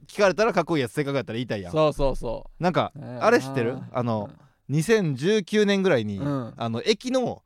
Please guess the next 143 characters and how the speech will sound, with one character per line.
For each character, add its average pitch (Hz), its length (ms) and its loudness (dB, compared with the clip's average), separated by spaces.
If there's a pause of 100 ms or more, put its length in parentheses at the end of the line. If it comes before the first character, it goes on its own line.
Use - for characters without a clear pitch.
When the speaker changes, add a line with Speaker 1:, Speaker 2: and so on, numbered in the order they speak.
(240)
Speaker 1:
構 233 220 4
内 107 220 -4
に、 104 260 -8
Speaker 2:
う 120 40 -6
ん。 - 20 -4
Speaker 1:
こ 123 80 -2
う、 - 40 -6
ポ 226 140 -4
ス - 80 -18
タ 110 140 -4
ー、 - 80 -12
Speaker 2:
う - 20 -4
ん。 139 40 -2
Speaker 1:
エ 160 40 2
ム 180 140 0
ワ 185 80 0
ン 190 60 -4
の 190 100 -4
時 202 120 -8
期 131 120 -10
に、 117 200 -8
Speaker 2:
あ 147 480 4
ー。 123 40 6
Speaker 1:
ポ 123 40 4
ス 123 120 0
タ 120 120 0
ー - 40 -2
バ 180 200 2
ー - 20 -16
っ - 40 -18
て - 80 -18
貼 123 140 -6
っ 139 40 -6
て 135 140 -8
て、 110 160 -6
Speaker 2:
は 139 80 0
い - 20 2
は 135 120 2
い。 - 20 -2
Speaker 1:
な 139 80 -2
ん - 20 -8
か 113 220 -8
黒 170 220 0
に 135 120 -4
赤 107 220 -6
字 107 100 -12
で、 113 160 -6
Speaker 2:
あ 123 80 -4
る 123 100 -4
ね。 165 220 -2
Speaker 1:
な 151 120 -4
ん - 20 -6
か、 107 220 -6 (320)
歴 196 260 0
代 240 260 2
エ 226 60 6
ム 220 120 0
ワ 220 80 0
ン 208 60 -6
チ 226 80 -4
ャ 220 40 2
ン 175 80 -8
ピ 131 100 -4
オ 117 40 -4
ン 113 80 -8
に、 123 140 -8
Speaker 2:
う - 40 -6
ん。 - 20 -4
Speaker 1:
そ 151 120 0
う 165 40 -2
い 170 40 -6
う - 20 -6
イ 226 60 -4
ン 220 80 -4
タ 135 140 -2
ビ 107 140 -8
ュ 104 40 -6
ー - 40 -6
を 107 40 -6
し - 80 -14
て 165 100 -4
き - 60 -10
た 123 100 -4
み 123 80 0
た 151 80 2
い - 20 0
な、 175 80 -2
Speaker 2:
は 147 80 0
い - 20 -2
は 135 60 -2
い - 20 -2
は - 0 -
い - 20 2
は 165 60 2
い。 - 20 -2
Speaker 1:
ポ 127 40 -4
ス - 20 -4
タ 151 80 2
ー - 40 4
が 135 60 -2
貼 151 100 4
ら 147 60 4
れ 151 80 0
て - 60 -14
た 113 100 -6
時 113 100 -10
期 113 120 -12
が 107 100 -4
あ 135 140 0
っ - 20 -2
て、 101 240 -8 (300)
Speaker 2:
う - 20 -4
ん。 - 20 -4
Speaker 1:
で、 190 160 4
そ - 160 0
れ 208 240 4
で、 175 380 2
そ 156 120 2
れ 226 60 4
こ 208 40 2
そ 165 120 2
「あ 165 100 6
な 190 60 2
た 175 100 4
に 120 60 -2
と 107 60 -10
っ - 20 -20
て 113 100 -4
エ 117 80 -2
ム 135 120 0
ワ 135 80 0
ン 135 100 -2
と - 80 2
は？」 131 120 4
み 104 60 -4
た 180 80 -2
い - 20 4
な 180 80 4
や 156 80 4
つ 107 80 -6
で、 107 160 -4
Speaker 2:
う 87 100 -10
ん。 - 40 -20